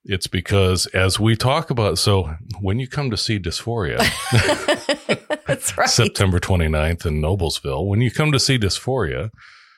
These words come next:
Speaker 1: um, you're gonna hear this theme because we talk about why is the church silent on these big social issues that are
Speaker 2: Mm-hmm.
Speaker 1: destroying society.
Speaker 2: Yeah.
Speaker 1: Because a lot of the churches,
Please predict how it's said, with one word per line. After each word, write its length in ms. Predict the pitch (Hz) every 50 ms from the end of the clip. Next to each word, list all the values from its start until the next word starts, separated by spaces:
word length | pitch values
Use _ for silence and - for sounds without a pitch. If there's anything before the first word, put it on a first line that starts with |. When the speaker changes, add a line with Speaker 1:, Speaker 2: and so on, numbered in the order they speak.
| _ _ _ _ _ -
Speaker 1:
um, 600 | 95 95 95 92 92 92 92 92 87 92 98 -
you're 200 | - 101 101 107
gonna 200 | 92 120 117 127
hear 280 | 113 - - 135 160 196
this 480 | 214 175 110 90 - - - - - - _ - -
theme 280 | 110 92 82 82 90
because 320 | 90 98 95 - 104 98 95
we 140 | 113 120 117
talk 380 | - - 120 117 131 - -
about 480 | 180 165 151 131 98 82 82 87 90 - _ - _ _ _ _
why 400 | 107 92 82 85 87 98 107 127
is 380 | 147 160 151 143 143 127 - -
the 100 | - 123
church 400 | - - - 135 131 127 - -
silent 460 | - - 120 120 117 107 101 90 - -
on 300 | - 90 87 85 82 82
these 400 | 82 85 82 82 82 - - - - _ _ _ _ _ _ _ _ _ _ _ _ _ _ _ _ 92
big 300 | 85 110 107 107 104 98
social 460 | - - - 107 104 - - 110 101
issues 360 | 98 90 87 - 95 87 78 -
that 140 | 101 101
are 40 | -
Speaker 2:
Mm-hmm. 80 | 170 170
Speaker 1:
destroying 580 | - 175 175 - 123 117 123 123 117 107 101
society. 640 | 92 - 107 - - 104 87 78 71 65 60 - - _ - -
Speaker 2:
Yeah. 160 | 147 135 135 - - - - - - - - - _ _ _ _ _ -
Speaker 1:
Because 560 | 117 139 135 - - - 156 151 151 156 139 131
a 60 | 139
lot 260 | 139 143 139 151 170
of 220 | 185 170 151 147
the 260 | 151 151 143 143 143 139
churches, 720 | - - - 156 185 - - 165 151 135 123 - - -